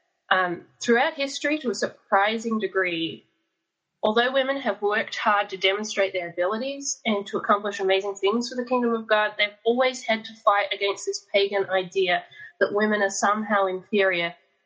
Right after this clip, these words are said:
just because they're women. I, I mean, I wish you could hear the language. Uh, one word Aristotle used is deformed. Um, William of Tyre, a Christian historian, says handicapped. And, and this kind of language is commonplace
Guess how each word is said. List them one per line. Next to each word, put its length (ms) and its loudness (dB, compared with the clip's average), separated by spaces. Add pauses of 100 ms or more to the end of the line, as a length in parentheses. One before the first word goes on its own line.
(120)
just 240 -2
because 240 -4
they're 160 4
women. 420 -2
I, 280 0
I 20 0
mean, 160 2
I 80 2
wish 300 -2
you 80 -4
could 100 -8
hear 140 2
the 80 -2
language. 680 -2
Uh, 240 -2
one 220 4
word 260 0
Aristotle 640 0
used 600 -4 (260)
is 400 -2 (180)
deformed. 760 -2 (840)
Um, 500 0 (200)
William 380 2
of 140 -4
Tyre, 400 2
a 40 -8
Christian 480 -4
historian, 640 0
says 280 -6 (280)
handicapped. 920 0 (640)
And, 120 4
and 220 0
this 140 -2
kind 240 2
of 80 -6
language 400 0
is 100 -6
commonplace 1000 0